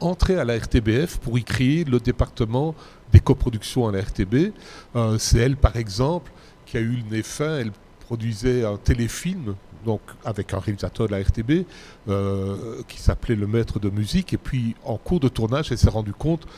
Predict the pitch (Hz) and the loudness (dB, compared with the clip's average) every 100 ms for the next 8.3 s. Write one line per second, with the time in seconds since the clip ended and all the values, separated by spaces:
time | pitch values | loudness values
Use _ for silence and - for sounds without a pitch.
0 | - - - 110 - 123 117 110 101 117 | -20 -20 -2 0 2 2 4 2 2 0
1 | - 185 - - - 120 107 147 143 113 | 2 0 0 -6 -2 0 2 2 0 -2
2 | 104 - 101 110 107 104 170 - - - | 0 2 2 2 0 0 0 0 -4 -2
3 | 107 113 - 120 - 139 - - 98 - | -2 0 0 -4 0 0 2 0 0 0
4 | 139 202 190 - - - 117 - 101 - | 0 -2 -6 -14 -20 0 4 6 8 8
5 | 139 113 110 151 104 107 113 139 110 110 | 8 6 4 2 2 2 4 4 2 2
6 | 104 101 - 95 87 104 131 139 - 80 | 0 -2 -2 -6 -2 2 4 4 0 0
7 | - 107 - 98 98 - 98 90 98 92 | 0 -2 -2 0 0 0 -4 -4 -6 -6
8 | 101 107 107 | -4 -2 -4